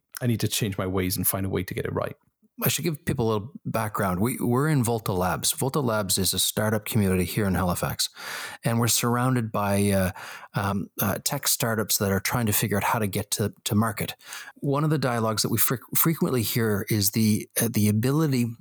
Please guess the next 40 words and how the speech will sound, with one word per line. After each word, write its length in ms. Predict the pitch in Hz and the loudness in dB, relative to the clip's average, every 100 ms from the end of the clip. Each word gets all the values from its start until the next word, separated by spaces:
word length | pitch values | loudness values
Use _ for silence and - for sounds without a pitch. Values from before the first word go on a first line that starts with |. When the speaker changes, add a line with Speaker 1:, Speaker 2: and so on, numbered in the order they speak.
| - | -2
Speaker 2:
and 120 | 113 117 | 2 2
the 60 | |
understanding 500 | 117 110 - 107 104 | 2 0 0 2 2
of 140 | 98 98 | 2 2
when 300 | 107 110 104 | 2 4 2
to 80 | - _ _ - | -2 _ _ -2
pivot. 480 | 165 92 - - - - - - - | 0 0 -4 -8 -18 -20 -14 -14 -4
Uh, 120 | - 101 | -2 2
from 180 | 135 | 4
a 40 | 120 | 4
tech 280 | - 180 - | 2 -2 0
standpoint, 500 | 147 101 - 104 104 | 2 2 2 2 2
it's, 180 | - - | 2 0
it's 140 | 120 | -2
common 320 | - 117 104 104 | 0 2 4 4
knowledge, 340 | 123 117 - | 4 2 -2
but 160 | - - | -2 0
from 200 | - 117 | 2 2
a 80 | 110 | 2
podcast, 720 | - 101 - 110 80 - - - - - _ | -2 -2 -2 -2 0 -2 -4 -12 -20 -20 _
it's 160 | 127 156 | 0 2
a 60 | |
real 380 | 135 160 190 185 - | 2 4 4 2 2
interesting 560 | 147 135 123 127 120 127 | 2 2 2 2 4 4
notion 500 | 143 - 135 107 104 | 4 2 4 4 4
where 400 | 101 101 101 - - _ _ - | 4 4 2 -2 -12 _ _ -2
you've 280 | 165 110 113 | 2 4 2
already 200 | 147 147 | 2 2
gotten 280 | 131 123 | 0 2
to 60 | 104 | 2
market, 360 | 98 87 90 - _ - | 2 0 -4 -6 _ -6
you're 180 | 120 | 0
having 260 | 107 123 123 | 2 2 0
a 60 | - | -2
conversation, 580 | 107 95 95 92 98 - | -2 0 0 0 -2 -4
and 160 | 120 117 | 0 2
there's 160 | 113 110 | 2 2
a 60 | |
moment 500 | 113 127 147 151 147 | 4 4 4 4 4
when 480 | 123 113 110 110 98 | 2 2 2 2 -2